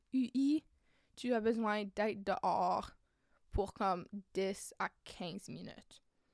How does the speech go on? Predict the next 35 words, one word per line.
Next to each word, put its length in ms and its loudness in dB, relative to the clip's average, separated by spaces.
Alors 240 2
vraiment, 460 2
juste 340 -4
être 200 2
dehors 420 0
pendant 420 0
sept 440 -4
minutes, 420 0
c'est 380 0
assez 480 -6
pour 320 0
les 220 0
enfants 440 -4
pour 240 -6
absorber 580 -4
le 100 -2
U 240 -8
I, 200 -12
comme 220 2
les 260 4
U 120 -4
I 200 -6
qu'ils 200 -12
ont 120 -6
besoin. 420 -6
Alors 140 2
en 140 6
continuant 500 0
avec 300 0
les 100 2
bienfaits 560 -2
pour 180 -10
la 140 0
santé 380 -6
physique, 640 -4